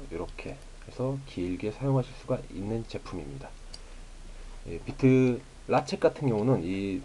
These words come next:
렌-, 렌치를 좀 더 발전시킨 모델인데요. 렌치가 힘을 많이 받아야 된다면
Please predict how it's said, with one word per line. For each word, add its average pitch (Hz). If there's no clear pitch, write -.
렌-, 147
렌치를 147
좀 160
더 156
발전시킨 139
모델인데요. 92
렌치가 156
힘을 196
많이 104
받아야 110
된다면 90